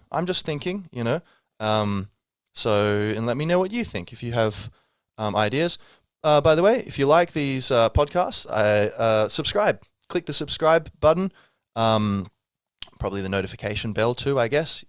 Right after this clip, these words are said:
is necessary, uh, on YouTube. And, uh, yeah, share it if you, if you know someone who will enjoy them. So, uh, yeah. All right. Um, so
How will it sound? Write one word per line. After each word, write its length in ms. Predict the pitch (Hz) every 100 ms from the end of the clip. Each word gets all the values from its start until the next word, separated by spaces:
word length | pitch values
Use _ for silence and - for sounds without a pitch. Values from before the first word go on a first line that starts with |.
| _
is 140 | - 107
necessary, 460 | 135 - 151 160 - _ _ _ 104
uh, 120 | 101
on 180 | 101 104
YouTube. 420 | 139 - 156 151 - _ _ _
And, 440 | 113 107 107 104 120
uh, 500 | 120 123 120 120 -
yeah, 260 | 110 156 220 - - _ _ _ _ _
share 280 | 165 175 175
it 100 | -
if 140 | -
you, 140 | 120 -
if 120 | - 135
you 60 |
know 120 | 127
someone 280 | 127 131 127
who 120 | 123
will 160 | 120 120
enjoy 320 | 110 120 120
them. 180 | 135 131 _ _ _ _ _ _ _ -
So, 300 | 117 107 104
uh, 140 | 104
yeah. 240 | 113 175 - _ _ _ _ 120
All 80 |
right. 220 | 117 123 - _ _ _ -
Um, 400 | 120 120 120 - _ _ _ _ _
so 580 | - 147 147 143 139